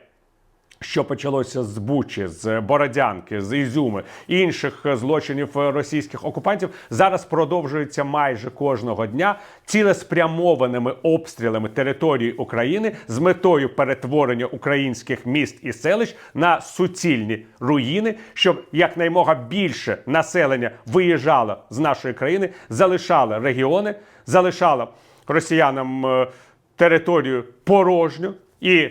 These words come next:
готову до заміщення, як це було в усі часи імперського впливу. Ну, а якщо територію не вдасться завоювати, то принаймні вдасться одержати демографічну перемогу, про яку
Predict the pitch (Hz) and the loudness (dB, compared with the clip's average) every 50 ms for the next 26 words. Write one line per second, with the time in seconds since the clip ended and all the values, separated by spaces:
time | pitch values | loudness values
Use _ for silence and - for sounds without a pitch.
0 | - - 107 101 151 190 - - 190 175 139 123 131 113 120 135 120 110 156 156 | -4 -8 -2 2 2 2 2 4 2 2 4 2 0 0 0 0 2 4 2 2
1 | 139 135 123 107 - - - 143 139 156 160 - - 131 151 147 147 - 147 123 | 2 0 -4 -6 -8 -8 -8 -8 -8 -8 -10 -8 -4 -2 -2 -2 -4 -6 -6 -6
2 | 127 139 143 151 147 - - - _ _ _ _ _ _ _ _ _ - 110 127 | -4 -2 -2 -2 -4 -4 -8 -16 _ _ _ _ _ _ _ _ _ -6 -4 -4
3 | 139 - - - - 147 135 - - 139 127 - - 143 160 160 - _ _ _ | -4 -6 -8 -8 -8 -8 -6 -6 -8 -8 -8 -8 -10 -10 -10 -10 -14 _ _ _
4 | _ _ _ - 127 131 123 - 143 139 113 - - - 123 131 131 - - 135 | _ _ _ -6 -6 -4 -2 0 0 0 -2 -4 -8 -8 -6 -6 -8 -8 -10 -8
5 | 135 139 135 175 - _ _ _ _ _ _ _ _ 165 185 220 208 165 151 139 | -8 -8 -8 -10 -12 _ _ _ _ _ _ _ _ 0 2 2 4 4 4 2
6 | 135 127 - - 170 165 139 - - 135 127 131 131 151 135 131 131 127 131 123 | 2 -2 -4 -4 -2 -2 -2 -4 -4 -4 -4 -2 -2 -2 -2 0 -2 -2 -2 -2
7 | 120 147 135 123 - - 135 107 127 127 131 143 151 160 202 208 208 143 107 - | 0 -2 -2 -2 -4 -6 -6 -4 -2 -2 0 0 2 2 0 0 -2 -4 -8 -8
8 | 123 - - - 139 143 170 180 175 160 147 135 104 107 92 151 160 160 - - | -8 -6 -4 -2 -2 0 0 0 0 -2 -4 -4 -6 -2 0 0 0 0 -2 -4
9 | - 165 156 - - - - _ _ _ - 143 139 120 156 175 165 143 143 160 | -4 -4 -4 -4 -8 -16 -20 _ _ _ -2 -2 2 4 4 2 2 2 0 -2
10 | 151 - 170 160 - - - _ _ - 110 107 156 165 165 170 135 117 143 165 | -2 0 -2 -4 -4 -8 -14 _ _ -8 -2 2 2 2 2 0 -2 0 -2 -2
11 | 156 160 - 180 170 - - - 120 117 107 - 131 113 117 120 135 175 190 165 | -4 -4 -6 -8 -8 -8 -8 -6 -6 -6 -4 -2 -2 0 0 0 0 0 -2 -2
12 | 180 165 - 139 135 - 110 - - 120 113 127 151 139 - - - 202 233 233 | -2 -4 -2 0 0 0 0 -2 -6 -4 0 0 0 0 0 -4 -6 -6 -6 -6
13 | - - | -8 -14